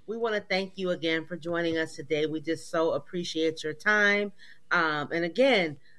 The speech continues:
also thanking our sponsors, Community Savings Bank,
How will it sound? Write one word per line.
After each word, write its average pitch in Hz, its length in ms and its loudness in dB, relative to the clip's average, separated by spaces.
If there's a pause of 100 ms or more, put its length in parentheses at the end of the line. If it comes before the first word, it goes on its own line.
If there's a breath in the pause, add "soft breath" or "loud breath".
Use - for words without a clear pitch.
also 196 400 0
thanking 190 520 -2
our 160 180 0
sponsors, 175 720 -2
Community 180 520 -2
Savings 185 580 0
Bank, 202 540 0